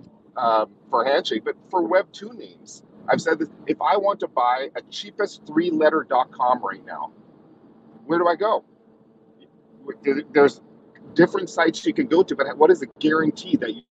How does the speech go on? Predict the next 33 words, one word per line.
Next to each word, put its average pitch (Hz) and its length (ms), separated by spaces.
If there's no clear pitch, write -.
you're 143 100
getting 156 240
the 185 80
cheapest 160 560
three-letter 143 420
dot 117 200
com? 117 260
If - 80
I 139 80
wanted 147 240
to 143 40
do 147 180
that 143 180
for 135 180
eth 190 220
right 196 160
now, 196 180
I 143 60
can 123 120
just 123 200
go 147 160
in 160 100
there, 156 140
one 131 300
click, - 340
I - 80
can - 160
see, 135 160
because - 260
it's 143 100
cons-, - 280
they - 160
consolidated. 147 800